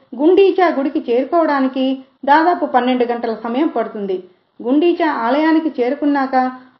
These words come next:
ఆ రాత్రి బయటే రథాల్లోనే మూల విరాట్లకు విశ్రాంతినిస్తారు. మర్నాడు ఉదయం మేళతాళాలతో గుడిలోకి తీసుకువెళ్తారు. వారం రోజుల పాటు గుండీచాదేవి ఆతిథ్యం స్వీకరించిన అనంతరం దశమి నాడు తిరుగు ప్రయాణం మొదలవుతుంది.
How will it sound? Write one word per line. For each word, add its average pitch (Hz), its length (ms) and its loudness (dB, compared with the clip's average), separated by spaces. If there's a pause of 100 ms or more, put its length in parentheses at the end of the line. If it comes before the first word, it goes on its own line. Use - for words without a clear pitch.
ఆ 285 140 6
రాత్రి 262 320 4
బయటే 240 520 -2
రథాల్లోనే 269 720 0 (240)
మూల 269 220 0
విరాట్లకు 294 520 -2
విశ్రాంతినిస్తారు. 226 960 -6 (520)
మర్నాడు 311 420 0
ఉదయం 269 360 0 (240)
మేళతాళాలతో 269 960 0 (120)
గుడిలోకి 262 420 0
తీసుకువెళ్తారు. 202 680 -8 (460)
వారం 226 300 0
రోజుల 262 280 2
పాటు 269 480 2 (220)
గుండీచాదేవి 294 800 2
ఆతిథ్యం 285 500 0
స్వీకరించిన 302 600 -2
అనంతరం 277 680 -2 (360)
దశమి 349 280 2
నాడు 294 240 4
తిరుగు 262 280 -4
ప్రయాణం 254 520 -2
మొదలవుతుంది. 196 640 -6